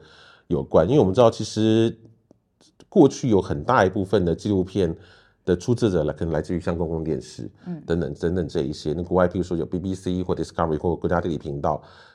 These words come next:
Speaker 1: 所以其实回到就是说，呃，国际的平台或国际的观众在看什么，台湾的出资方、台湾的频道，啊，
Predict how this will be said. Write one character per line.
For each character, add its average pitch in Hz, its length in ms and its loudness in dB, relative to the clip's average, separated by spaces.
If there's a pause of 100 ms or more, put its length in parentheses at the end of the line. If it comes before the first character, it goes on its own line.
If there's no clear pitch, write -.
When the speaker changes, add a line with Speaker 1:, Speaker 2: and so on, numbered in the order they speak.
(120)
Speaker 1:
所 - 160 6
以 156 80 8
其 - 120 -6
实 147 380 -2
回 113 300 2
到 139 260 4
就 127 140 2
是 120 180 0
说， 110 480 2 (380)
呃， 69 280 2 (140)
国 117 220 6
际 175 240 2
的 101 120 4
平 80 380 -6
台 76 420 -4 (240)
或 131 120 0
国 104 180 0
际 107 100 -4
的 117 80 0
观 101 200 0
众 92 240 -2
在 95 120 0
看 87 300 -4
什 - 160 -12
么， 50 160 -12 (340)
台 107 260 2
湾 139 260 4
的 107 120 2
出 101 220 -4
资 104 160 -4
方、 101 180 -2
台 104 100 -4
湾 110 80 0
的 117 60 -2
频 92 300 -6
道， 90 260 0 (320)
啊， 67 160 -4